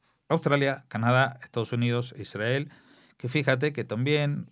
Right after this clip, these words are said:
mm, son países que últimamente están sufriendo mucho el acoso del terrorismo yihadista, ¿vale?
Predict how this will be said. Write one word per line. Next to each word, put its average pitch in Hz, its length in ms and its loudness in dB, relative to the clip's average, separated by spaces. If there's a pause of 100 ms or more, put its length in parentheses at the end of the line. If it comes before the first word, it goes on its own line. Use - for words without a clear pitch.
mm, 113 560 -6
son 156 320 -4
países 143 420 -2
que 143 100 -6
últimamente 147 440 0
están 139 200 -6
sufriendo 127 520 -4
mucho 131 340 -4
el 120 80 -4
acoso 131 580 -4
del 101 260 -6
terrorismo 113 580 -4
yihadista, 90 640 -12
¿vale? 147 320 -4